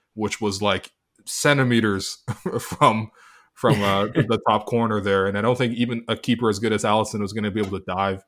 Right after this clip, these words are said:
Speaker 1: um, top corner like that. You know, I thought Bruno created some good chances, uh, later in the game as well. Obviously, he had that one chance that was stopped by Alisson, which was a great save. But, yeah, he's a very, very clever player. And, um,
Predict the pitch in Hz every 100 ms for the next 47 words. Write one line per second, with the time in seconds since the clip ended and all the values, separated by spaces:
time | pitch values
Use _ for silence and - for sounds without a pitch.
0 | _ _ _ 101 95 92 - - 113 -
1 | 110 107 95 90 110 98 95 - _ _
2 | _ - 139 113 104 135 110 127 123 127
3 | 120 117 110 107 113 107 101 - - 101
4 | 95 101 107 104 98 98 98 92 95 95
5 | 98 - 95 101 95 95 101 101 - 98
6 | 95 95 92 - - 98 107 - - 90
7 | 98 120 120 131 131 101 - 101 95 120
8 | 110 - 131 127 113 107 _ 104 98 -
9 | _ _ _ _ - 127 135 117 143 135
10 | - - 117 101 110 123 120 107 - 117
11 | 101 98 101 110 98 90 90 90 90 87
12 | 85 87